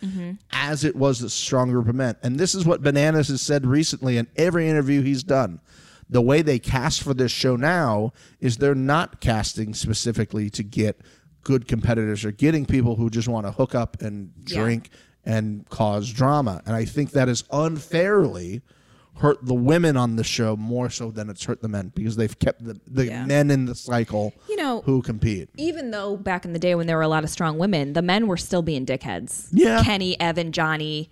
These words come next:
Speaker 2: Yeah.
Speaker 1: It's just, I don't know. It's just always been that way on
Speaker 2: Yeah.
Speaker 1: this show. And it's,
Speaker 2: Yeah.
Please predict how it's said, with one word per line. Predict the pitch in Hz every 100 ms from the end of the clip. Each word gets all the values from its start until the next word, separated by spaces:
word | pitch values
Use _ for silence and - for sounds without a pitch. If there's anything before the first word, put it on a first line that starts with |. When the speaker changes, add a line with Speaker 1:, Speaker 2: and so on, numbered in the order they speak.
| _ 240
Speaker 2:
Yeah. | 233 160 - _ _ _ _ _ _ _ _ _ -
Speaker 1:
It's | 78 - 190 - -
just, | 214 - - 175
I | 147
don't | 131
know. | 127 135
It's | - - - -
just | 220 214 170
always | 185 190 180
been | 175
that | 214 -
way | 82 95
on | 131
Speaker 2:
Yeah. | 123
Speaker 1:
this | 107
show. | 107 60
And | -
it's, | 151 117
Speaker 2:
Yeah. | 110